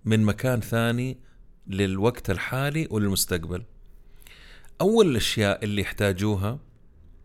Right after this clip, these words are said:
هي فهم عميق وواضح لسوق الثراء الأمريكي وعملائه،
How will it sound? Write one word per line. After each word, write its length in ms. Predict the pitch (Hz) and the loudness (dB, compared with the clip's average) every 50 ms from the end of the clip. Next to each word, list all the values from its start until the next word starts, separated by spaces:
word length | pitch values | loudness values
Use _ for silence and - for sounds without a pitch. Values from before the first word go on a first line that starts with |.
| - - - | -18 -12 -6
هي 220 | - 110 110 98 | -2 0 0 0
فهم 520 | 85 - - - 147 123 - 92 85 78 85 - - - - - | -2 -2 0 2 2 2 0 -4 -6 -6 -8 -12 -18 -20 -18 -12
عميق 640 | - 85 104 104 110 120 127 117 92 - - - - - - - - - - - - | -6 -2 0 2 4 4 4 2 0 -2 -6 -16 -20 -20 -20 -20 -18 -18 -18 -10 -2
وواضح 760 | - 110 110 110 120 127 131 127 113 92 - 87 - - - | 0 2 4 4 4 4 4 4 2 2 0 -4 -6 -6 -6
لسوق 500 | 98 101 101 - - - 143 139 123 98 | -2 0 0 2 2 2 2 0 0 0
الثراء 540 | 101 92 - - - 110 110 120 131 107 95 | -2 -4 -4 -2 -2 0 0 2 0 0 -2
الأمريكي 640 | 110 - 104 98 98 104 117 123 120 - - 131 123 | -4 -4 -2 -2 -2 -2 -2 -2 -4 -6 -8 -8 -6
وعملائه، 800 | 98 90 85 95 95 95 92 90 101 110 123 - - 143 151 151 | -6 -4 -4 -2 -2 0 0 0 0 0 0 0 -2 -4 -6 -6